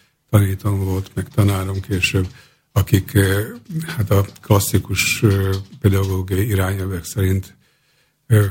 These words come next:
szerezték a műlcsi-, műveltségüket is, meg az elszántságukat is a tanításra. Persze volt teljesen más is, de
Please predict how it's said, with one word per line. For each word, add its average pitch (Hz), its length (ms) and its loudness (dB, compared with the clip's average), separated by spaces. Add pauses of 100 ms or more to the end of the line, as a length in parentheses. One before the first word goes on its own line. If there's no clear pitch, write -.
(260)
szerezték 101 560 0
a 95 40 -4
műlcsi-, 107 480 0
műveltségüket 101 800 0
is, 98 160 -2
meg 92 160 -2
az 92 120 0 (280)
elszántságukat 95 840 0
is 90 160 -2
a 95 80 -2
tanításra. 92 760 0 (440)
Persze 117 260 4
volt 120 260 0
teljesen 101 400 -2
más 104 300 0
is, 107 340 0 (720)
de 113 200 4